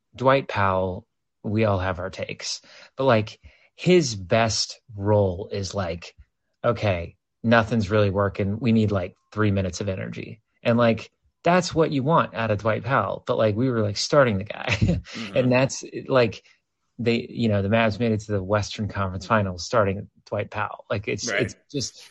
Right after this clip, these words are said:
Speaker 1: the upgrade is, is undeniable, I think. So it's, it's, it's a really weird thing to say out loud when, when you lose Jalen Brunson, but at the same time, it, it feels like a more complete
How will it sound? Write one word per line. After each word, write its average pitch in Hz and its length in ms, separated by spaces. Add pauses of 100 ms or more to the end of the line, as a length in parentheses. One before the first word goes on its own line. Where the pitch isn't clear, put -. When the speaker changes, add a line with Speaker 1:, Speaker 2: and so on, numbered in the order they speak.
Speaker 1:
the 151 160
upgrade 135 460
is, 104 340
is 98 340 (500)
undeniable, 104 800
I - 60
think. - 340 (280)
So 101 560 (420)
it's, - 320
it's, 123 240
it's 131 260
a 123 60
really 123 220
weird 107 240 (240)
thing 104 180
to 92 80
say 98 240
out 95 180
loud 90 380
when, 92 200
when 110 220
you 101 80
lose 101 280
Jalen 95 340
Brunson, 101 400
but 110 120
at 107 100
the 107 80
same 98 260
time, 101 320
it, 92 160
it 110 180
feels 120 360
like 104 120
a 110 40
more 101 260
complete 101 600